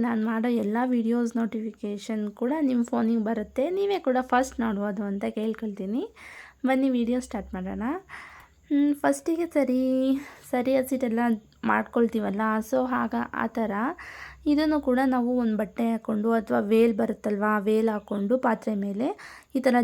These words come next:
ಜರಡಿ ಮಾಡ್ಕೊಳ್ಬೇಕು. ನಾವು ಏಕಾಏಕಿ ಜರಡಿ ಬರುತ್ತಲ್ವಾ, ಆ ಥರ ಜರಡಿ ಮಾಡ್ಕೊಂಡ್ರೆ ಚೆನ್ನಾಗಿರೋದಿಲ್ಲ, ಅದು ತರಿ ತರಿಯಾಗಿ ಒಟ್ಟು ಥರ ಇರುತ್ತೆ. ಅದು ತಿನ್ಬೇಕಾದ್ರೆಲ್ಲ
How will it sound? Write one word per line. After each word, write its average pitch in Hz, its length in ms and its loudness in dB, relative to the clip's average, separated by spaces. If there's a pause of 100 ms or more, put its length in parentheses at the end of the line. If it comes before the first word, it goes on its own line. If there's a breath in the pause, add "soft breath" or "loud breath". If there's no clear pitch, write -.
ಜರಡಿ 208 360 2
ಮಾಡ್ಕೊಳ್ಬೇಕು. 202 600 0 (160)
ನಾವು 311 160 2 (460)
ಏಕಾಏಕಿ 277 480 2 (120)
ಜರಡಿ 226 300 4
ಬರುತ್ತಲ್ವಾ, 214 460 0 (180)
ಆ 226 120 0
ಥರ 269 80 6 (160)
ಜರಡಿ 226 300 4
ಮಾಡ್ಕೊಂಡ್ರೆ 208 420 0 (180)
ಚೆನ್ನಾಗಿರೋದಿಲ್ಲ, 220 680 2 (120)
ಅದು 254 200 -2
ತರಿ 233 260 2
ತರಿಯಾಗಿ 233 400 2 (140)
ಒಟ್ಟು 202 200 0 (100)
ಥರ 226 80 2 (160)
ಇರುತ್ತೆ. 220 320 -4 (600 loud breath)
ಅದು 294 140 4 (100)
ತಿನ್ಬೇಕಾದ್ರೆಲ್ಲ 262 720 4